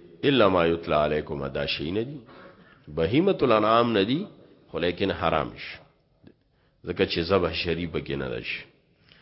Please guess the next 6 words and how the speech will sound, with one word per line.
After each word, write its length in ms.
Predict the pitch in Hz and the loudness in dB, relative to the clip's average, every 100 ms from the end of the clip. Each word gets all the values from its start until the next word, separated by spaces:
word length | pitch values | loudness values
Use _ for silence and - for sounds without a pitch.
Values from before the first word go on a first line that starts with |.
| _ _ 85 | _ _ 2
وما 240 | 98 98 | 4 4
کل 220 | 92 85 | 4 0
السبع. 460 | 80 - 71 67 - - - - - - - - | 0 -2 -4 -6 -8 -12 -20 -20 -20 -20 -4 2
<coughs> 60 | - - - - - - - - - - - - _ - - - - _ _ _ _ - - - _ - 92 | 2 2 -6 -6 -2 -2 -2 -2 -2 -2 -10 -20 _ -20 -20 -20 -20 _ _ _ _ -20 -20 -20 _ -8 2
دغه 160 | 123 131 | 6 6
رنګ 220 | 127 107 | 6 2